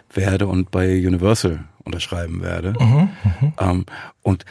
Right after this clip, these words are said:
Speaker 1: das, ich hab dir diese Geschichte schon mal erzählt im Rahmen
Speaker 2: Ja,
Speaker 1: des
Speaker 2: ja,
Speaker 1: Buchs.
Speaker 2: genau, ich erinnere mich jetzt auch.
Speaker 1: Ne? Das, das Irre ist halt, dass das Stück aus meiner Perspektive an sie gerichtet ist,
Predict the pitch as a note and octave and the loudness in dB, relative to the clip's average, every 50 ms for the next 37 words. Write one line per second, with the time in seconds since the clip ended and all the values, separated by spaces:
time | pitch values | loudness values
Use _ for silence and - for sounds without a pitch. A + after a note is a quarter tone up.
0 | - - - - - - - - A2 - A2 - - A#2+ A2+ A2+ F#2+ G2 G2 - | -14 -6 -6 -6 -6 -6 -4 -2 -2 -2 0 0 -2 0 0 0 0 0 0 0
1 | A2+ - - G#2+ - G#2 G2+ G2+ E2+ - - A2 G#2+ G2 D#2 E2+ E2 - F#2 F#2 | 0 0 0 0 2 2 2 0 0 0 0 0 0 0 0 -4 -4 -2 0 2
2 | B2+ C3 C#3 C3+ B2+ B2 A#2+ A2+ A2+ G#2+ G#2 G2 F#2+ F2 F#2+ B2 A#2+ A2 F#2+ F#2 | 4 4 4 4 4 4 4 4 4 4 4 4 2 2 2 2 2 2 2 2
3 | F#2 F#2 E2+ F#2 F#2+ - - G#2 G2 G2 F2+ - - - - - - _ _ _ | 2 0 0 -2 -4 -6 -6 -4 -4 -4 -4 -6 -10 -20 -20 -20 -20 _ _ _
4 | _ _ _ _ _ _ _ _ - F2+ F#2+ G2+ - - - - G2 F2 - - | _ _ _ _ _ _ _ _ -4 -2 -2 -2 -2 -4 -4 -4 -4 -2 -2 -4
5 | F#2 - - - B2 A#2+ C3 C3+ - - G#2 - - A2 G#2+ G#2 - G2+ F2+ - | -4 -2 0 2 2 4 2 2 2 0 0 0 2 2 2 2 0 -2 -4 -4
6 | - F#2 E2+ - - - _ _ _ - - - - A2 A#2 - - - _ _ | -4 -6 -6 -6 -8 -12 _ _ _ -4 -4 -2 2 0 0 0 -2 -20 _ _
7 | _ _ _ - G2 - - G2 G2 A2 A2 - A2+ G#2 - - G2 - - G#2 | _ _ _ -4 -4 -2 0 2 2 2 2 2 0 -2 0 -2 -4 -2 0 0
8 | G2 G2 - - E2+ E2 D#2+ F2 F#2 F#2+ G2+ A#2 - - A2+ - - B2+ A#2 - | 0 0 0 -2 -4 -6 -4 -2 -2 0 0 0 0 0 -4 -4 -2 -4 -4 -4
9 | - C3 D3 - - | -4 -4 -4 -6 -8